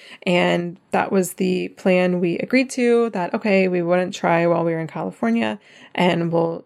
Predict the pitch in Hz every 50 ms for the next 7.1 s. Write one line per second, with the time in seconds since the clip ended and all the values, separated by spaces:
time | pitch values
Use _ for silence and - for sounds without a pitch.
0 | _ _ _ - - 226 208 - - 220 202 202 196 - 196 185 185 180 175 175
1 | - - - 180 170 170 170 170 165 - - 180 185 180 180 175 180 180 - 175
2 | 165 - 185 175 170 170 - - _ _ - 190 185 180 175 175 170 170 - _
3 | _ - - - 196 180 175 170 175 165 156 - - - - - - 202 175 185
4 | 170 - - 170 165 165 165 165 - - _ 175 165 165 165 165 - - - -
5 | - 220 202 _ _ _ _ - - - - - - - - - - - 269 269
6 | 330 330 262 247 247 233 220 208 208 214 - - 190 196 185 190 190 180 175 180
7 | 196 - -